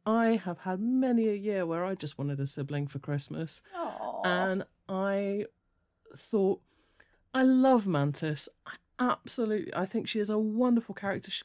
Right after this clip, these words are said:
Speaker 1: a great character in the comics, all sorts of potential, um, in where they could go with her. And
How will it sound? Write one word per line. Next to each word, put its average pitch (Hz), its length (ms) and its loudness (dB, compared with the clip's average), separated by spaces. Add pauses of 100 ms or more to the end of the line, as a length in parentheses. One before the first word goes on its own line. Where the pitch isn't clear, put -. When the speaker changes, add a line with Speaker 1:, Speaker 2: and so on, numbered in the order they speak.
Speaker 1:
a 220 100 -16
great 254 260 2
character 208 400 -6
in 180 60 -4
the 180 60 -6
comics, - 600 -4 (100)
all 254 220 2
sorts - 320 -2
of 156 60 -8
potential, 165 600 -6 (640)
um, 160 460 -4 (480)
in 170 180 -2
where 156 300 2 (100)
they 175 120 0
could 156 180 -8
go 175 200 0
with 151 140 -2
her. 147 260 -8 (140)
And 170 340 -4